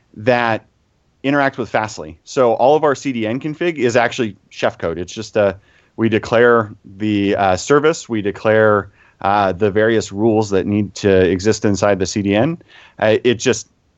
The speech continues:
it's all there. Like, I, I can't think of anything, um, off the top of my head that's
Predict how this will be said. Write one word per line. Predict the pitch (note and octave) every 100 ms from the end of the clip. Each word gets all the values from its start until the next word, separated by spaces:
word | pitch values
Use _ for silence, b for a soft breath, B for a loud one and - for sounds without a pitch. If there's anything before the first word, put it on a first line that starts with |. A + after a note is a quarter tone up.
| _ _ _ _
it's | - A2+ A2+
all | - G#2
there. | F#2+ G2 F#2
Like, | G2 G2
I, | C#2+ - _ _ _ - _ _
I | - A2
can't | - D3 -
think | C3
of | A#2+
anything, | A#2+ A#2 A#2 A2+ G2+
um, | G2 G2+ F#2 F2 D#2+ _ _ _ _ _ _ _ _ _ -
off | G#2 G#2+
the |
top | G#2 - G#2+ A2
of | F#2+
my | F#2 E2
head | D#2+ G2 E2
that's | E2+ -